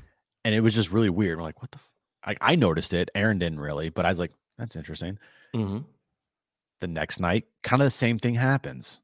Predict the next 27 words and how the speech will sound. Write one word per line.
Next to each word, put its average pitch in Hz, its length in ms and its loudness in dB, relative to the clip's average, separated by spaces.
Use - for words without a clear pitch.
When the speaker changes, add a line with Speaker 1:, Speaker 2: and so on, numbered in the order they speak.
Speaker 1:
right? 90 240 0
They 98 100 -2
go 101 120 4
and 98 80 4
they're, 87 180 -2
they're 90 100 -4
talking 101 380 -6
to 90 60 -6
other 87 160 -4
couples 104 580 0
and 92 100 -8
stuff 98 100 -4
like 87 120 -2
that, 87 240 0
and 82 120 -8
then - 80 -6
they 90 80 -4
all 80 220 -2
leave 87 180 -4
together. 143 480 -2
We're 95 80 -8
like, 85 120 -4
I'm 92 120 -6
like, 82 160 -6
"That's - 160 -10
very 82 280 -6
weird." 80 380 -8